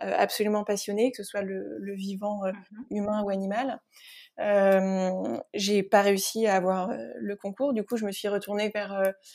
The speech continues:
Speaker 1: euh, les classes préparatoires, donc maths sup et, et maths p. Et, euh, et à la fin de ça, j'ai, euh,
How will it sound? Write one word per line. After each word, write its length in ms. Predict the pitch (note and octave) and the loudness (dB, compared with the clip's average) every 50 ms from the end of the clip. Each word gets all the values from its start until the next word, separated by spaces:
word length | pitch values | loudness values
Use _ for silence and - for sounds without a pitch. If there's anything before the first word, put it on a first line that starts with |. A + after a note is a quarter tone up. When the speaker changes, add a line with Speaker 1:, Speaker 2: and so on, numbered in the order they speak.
| - - _ _ | -20 -20 _ _
Speaker 1:
euh, 180 | - - - - | -4 -2 -2 -2
les 160 | - G3+ G3 G3 | 0 0 -2 0
classes 240 | - A#3+ A#3 A#3 | 2 0 0 0
préparatoires, 540 | - A#3+ A3 A3+ G#3 G#3 G3 - A3 C4+ D4+ | -2 -2 -2 0 0 0 0 0 0 2 2
donc 160 | A#3 G3+ - | 0 -4 -4
maths 200 | G#3+ G3 F#3+ G3+ | -4 -4 -6 -4
sup 260 | - - - A3+ - - | -6 -8 -10 -8 -6 -4
et, 400 | G3+ G3 G3 F#3+ F#3+ G3 - - | -2 0 0 0 0 0 -2 -4
et 140 | - G#3+ G3+ | -4 -4 -4
maths 260 | G3+ G3+ G3 G3 - - | -2 -2 -4 -4 -4 0
p. 280 | - A3 B3 D4+ F4 - _ - - - - _ _ - - | 2 4 4 4 2 -2 _ -20 -20 -20 -20 _ _ -6 -2
Et, 280 | G3+ G3+ G#3 A3 A3+ A3 | 0 2 4 4 6 6
euh, 420 | G#3 G3+ G3+ G3 F#3+ F#3 F#3 F3+ - - | 8 8 8 10 10 8 8 6 4 4
et 240 | G#3+ G#3 G3+ G3+ | 2 2 4 4
à 60 | G3 F#3 | 4 4
la 100 | F#3+ G3 | 2 2
fin 160 | - A3 A3 | 2 0 0
de 100 | G#3 G3 | 2 0
ça, 300 | F#3+ - G#3+ A3+ B3 B3 | 2 8 8 8 8 8
j'ai, 340 | A3 G3+ G#3 G3+ G3+ G3+ G3 | 6 2 0 2 2 2 2
euh, 180 | F#3+ F#3+ G3+ | 2 2 0